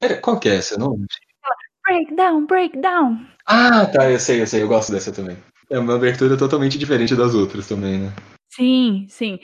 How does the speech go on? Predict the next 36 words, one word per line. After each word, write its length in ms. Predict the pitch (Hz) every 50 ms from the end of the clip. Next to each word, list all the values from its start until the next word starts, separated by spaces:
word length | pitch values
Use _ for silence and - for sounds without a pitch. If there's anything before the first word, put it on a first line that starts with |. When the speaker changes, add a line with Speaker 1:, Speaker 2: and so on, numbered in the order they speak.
| 311 294 -
Speaker 2:
É 80 | -
porque, 140 | 247 - 339
assim, 220 | 330 - - 233 202
a, 460 | - - 165 214 220 226 220 220 208
o 60 | 214
quarto 280 | - - 240 254 247 247
arco 400 | 226 214 214 226 - - - 220
começa 320 | - - 233 220 220 -
com 60 | - 247
uma 100 | 233 226
música 300 | 220 220 220 - - 220
super 760 | - - 262 240 - 262 247 240 226 214 202 196 190 190 185
disco, 560 | 202 190 - 233 262 330 - - - 285 240
né? 260 | 226 220 214 220 233
Meio 380 | 233 226 220 214 208 214 202 196
funk, 680 | - - - - 202 202 240 254 240 - - 208 202
um 60 | 202
negócio 360 | 196 196 196 208 202 196 -
assim. 440 | 208 - - 220 208 214 240 254 294 - - - - - _ _ _ -
Aí 200 | - 233 233 247
vai 240 | 233 254 247 240 240
pra 140 | - 269
um 120 | 247 254 262
rock, 340 | 240 226 247 226 226 - 254
assim, 180 | 233 - 240
mais 220 | 226 220 214 214 -
pesado, 500 | - 240 220 - 190 185 190 208 214 202
mais 400 | 208 202 190 185 190 - - - _ -
triste. 420 | 202 185 190 208 233 - - 240
E 100 | 208 208
depois 360 | 202 - - 214 208 208 208
vem 160 | - 208 220
pra 120 | 214 - 214
esse 420 | 214 - - 220 208 208 202 202 - _ -
breakdown, 800 | 226 226 311 359 381 349 320 320 302 370 381 359 339 320 311 330
breakdown, 800 | 370 392 381 349 349 _ - 381 370 359 349 339 320 302 254